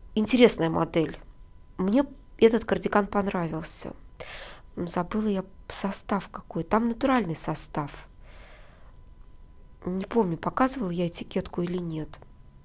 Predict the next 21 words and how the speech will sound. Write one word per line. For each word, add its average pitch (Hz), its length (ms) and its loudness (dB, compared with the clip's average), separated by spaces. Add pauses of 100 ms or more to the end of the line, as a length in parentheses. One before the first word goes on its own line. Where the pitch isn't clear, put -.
(640)
Это 254 220 6
не 185 100 4
кармашки, 196 600 4
вот, 220 240 0
это 180 200 -2
имитация 220 540 -2
какая-то 190 500 -4
просто. 175 560 -6 (1700)
Но 170 180 2
он 170 100 2
такой 185 420 2
тяжёлый, 180 600 4
добротный. 185 480 6
Кстати, 180 400 2
изготовлен 170 600 2
в - 80 -8
Мексике. 180 680 2 (320)
А 175 120 6
вот 185 180 6
этот 196 240 6
бренд, 294 440 4